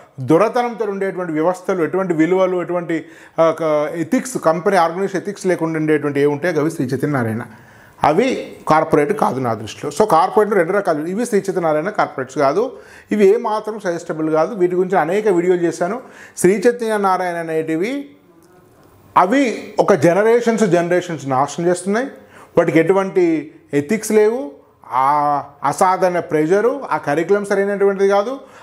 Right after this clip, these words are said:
ఎయిత్, నైన్త్, టెన్త్లో ఇంటర్మీడియట్ చెప్పేటువంటి విధానం సరైనటువంటిది కాదు. లక్షలాది మంది దానిలో చదువుతున్నారు. జేఈ మెయిన్స్, నీట్ చదివే వాళ్ళలో డెబ్బై ఎనభై శాతం మంది దీని నుంచి చదువుతున్నారు కాబట్టి దాని నుంచి ర్యాంకులు వస్తున్నాయి తప్ప దానిలో అద్భుతం ఏం లేదు. కాబట్టి శ్రీ చైతన్య నారాయణ అట్లీస్ట్ కాలేజ్ అయితే మీ,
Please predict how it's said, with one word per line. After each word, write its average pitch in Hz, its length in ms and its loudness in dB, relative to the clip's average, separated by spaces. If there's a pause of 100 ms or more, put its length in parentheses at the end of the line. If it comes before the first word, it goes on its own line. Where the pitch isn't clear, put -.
(100)
ఎయిత్, 180 260 2
నైన్త్, 202 200 -2
టెన్త్లో 190 240 0
ఇంటర్మీడియట్ 185 400 0
చెప్పేటువంటి 175 360 -4
విధానం 175 380 2
సరైనటువంటిది 180 480 -4
కాదు. 185 260 0 (340)
లక్షలాది 208 640 2
మంది 202 600 -6
దానిలో 165 320 2
చదువుతున్నారు. 190 640 0 (380)
జేఈ 170 220 4
మెయిన్స్, 190 380 -2
నీట్ 190 180 -2
చదివే 180 520 0
వాళ్ళలో 175 340 2
డెబ్బై 151 300 0
ఎనభై 170 240 2
శాతం 160 240 -6
మంది 165 120 -8
దీని 147 200 2
నుంచి 170 320 2 (420)
చదువుతున్నారు 165 360 4
కాబట్టి 165 360 0
దాని 175 180 0
నుంచి 165 140 -6
ర్యాంకులు 160 360 -2
వస్తున్నాయి 175 380 -6 (480)
తప్ప 160 200 4
దానిలో 180 320 4
అద్భుతం 160 380 0
ఏం 170 160 -2
లేదు. 170 160 0
కాబట్టి 175 400 0
శ్రీ 170 140 -2
చైతన్య 175 240 -2
నారాయణ 185 300 0
అట్లీస్ట్ 214 380 -4
కాలేజ్ 180 320 2
అయితే 202 180 0
మీ, 190 280 -2